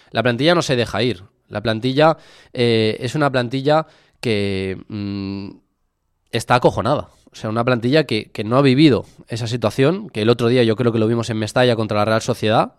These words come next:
Mm, son, son chavales que no están acostumbrados a verse en estas, eh, en esta tesitura, en estas situaciones,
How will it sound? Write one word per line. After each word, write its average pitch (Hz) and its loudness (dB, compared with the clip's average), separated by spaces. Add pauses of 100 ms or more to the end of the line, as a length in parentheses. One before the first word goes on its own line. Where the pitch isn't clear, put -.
Mm, 101 -8 (340)
son, 120 0 (440)
son 131 -2
chavales 131 4
que 123 0
no 127 0
están 131 0
acostumbrados 117 0
a 110 0
verse 117 -2
en 110 -4
estas, - -6
eh, 107 -6
en 110 -4
esta 110 0
tesitura, 117 -2
en 110 0
estas 110 -4
situaciones, 127 -2